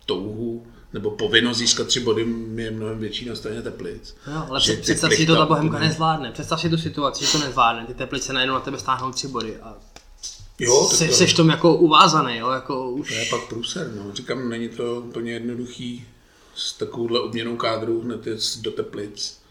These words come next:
Speaker 2: Na dru-,
Speaker 1: Ještě
Speaker 2: na druhou
Speaker 1: další
Speaker 2: stranu,
Speaker 1: venkovní
Speaker 2: podle mě v
Speaker 1: formou.
Speaker 2: Teplicích nemůže prohrát ani Dolní Kalna, tak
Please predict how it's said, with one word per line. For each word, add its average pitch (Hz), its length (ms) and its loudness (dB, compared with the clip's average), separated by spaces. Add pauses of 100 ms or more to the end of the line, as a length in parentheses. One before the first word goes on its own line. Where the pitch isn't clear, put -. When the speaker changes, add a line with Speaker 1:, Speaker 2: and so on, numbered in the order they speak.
(200)
Speaker 2:
Na 135 120 -2
dru-, 135 40 2
Speaker 1:
Ještě 151 140 4
Speaker 2:
na 131 120 2
druhou 131 160 0
Speaker 1:
další 135 180 4
Speaker 2:
stranu, 139 280 4
Speaker 1:
venkovní 107 240 0
Speaker 2:
podle 135 260 2
mě 135 120 2
v - 40 -2
Speaker 1:
formou. - 160 -6
Speaker 2:
Teplicích 139 400 -2
nemůže 131 360 -4
prohrát 127 380 -2
ani 131 180 2
Dolní 131 280 2
Kalna, 131 360 0
tak 110 180 -2